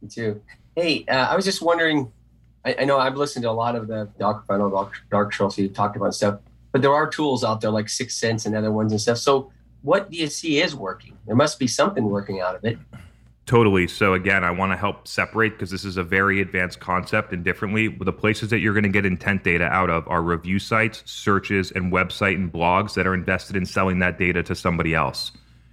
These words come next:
Speaker 2: And the things that I'm talking about are social platforms, content platforms, and other communities, things like that, that have no interest in selling that data, and it would violate so many privacy policies in order to do that, so they don't.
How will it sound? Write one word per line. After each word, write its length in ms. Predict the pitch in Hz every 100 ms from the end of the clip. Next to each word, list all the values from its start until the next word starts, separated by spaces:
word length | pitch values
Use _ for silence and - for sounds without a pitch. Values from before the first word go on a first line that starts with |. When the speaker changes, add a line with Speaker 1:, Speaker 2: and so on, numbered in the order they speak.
| -
Speaker 2:
And 160 | - 95
the 40 |
things 200 | 85 113
that 100 | 95
I'm 140 | 101 104
talking 360 | 98 92 101
about 320 | 90 90 92
are 120 | - 90
social 340 | - 104 98
platforms, 500 | 85 92 90 101 85
content 400 | - 90 92 90
platforms, 440 | - 87 - 87
and 100 | 85
other 240 | - 92 90
communities, 640 | - - 92 90 90 85
things 160 | 92 87
like 140 | 82
that, 240 | 95 92 95
that 260 | 82 -
have 180 | - 92
no 300 | 90 90 98
interest 380 | 90 - 87 -
in 80 | 87
selling 320 | 92 90 87
that 160 | 87
data, 340 | 87 90 101 101
and 120 | 87
it 40 | 87
would 140 | 85
violate 380 | 87 85 87 85
so 120 | 92
many 140 | 90
privacy 460 | 82 - 82 80 90
policies 480 | - 90 87 95 87
in 40 |
order 140 | 85 80
to 60 |
do 120 | 80
that, 200 | 92 101
so 80 | -
they 80 | 85
don't. 340 | 80 90 71